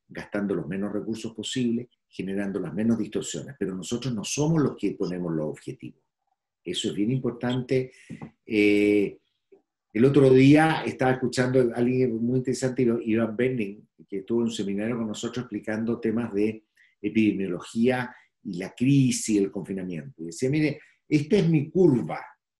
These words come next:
de daño económico y, y, y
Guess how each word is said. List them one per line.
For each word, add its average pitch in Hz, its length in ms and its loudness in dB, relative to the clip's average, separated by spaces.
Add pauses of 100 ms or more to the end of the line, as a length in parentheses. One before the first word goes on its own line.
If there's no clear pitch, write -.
(300)
de 110 640 2 (640)
daño 139 500 0
económico 165 880 0 (840)
y, 123 460 2 (220)
y, 104 500 -6
y - 60 -16